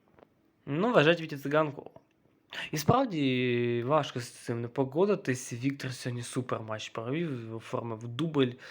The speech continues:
плюс віддав гольову передачу і Артем Довбик також. Хет-трик і гольова передача. Чесно.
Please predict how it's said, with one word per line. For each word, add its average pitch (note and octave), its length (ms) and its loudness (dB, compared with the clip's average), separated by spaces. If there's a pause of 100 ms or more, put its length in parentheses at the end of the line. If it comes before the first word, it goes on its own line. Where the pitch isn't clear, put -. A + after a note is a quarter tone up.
(400)
плюс B2 280 -4
віддав B2 340 2
гольову A#2 260 -2
передачу B2+ 580 2
і B2+ 80 6
Артем C#3 420 6
Довбик A#2+ 300 0
також. A#2+ 480 0
Хет-трик D3+ 760 0
і B2 80 0
гольова A#2+ 340 2
передача. B2 760 -2 (880)
Чесно. B2+ 480 -8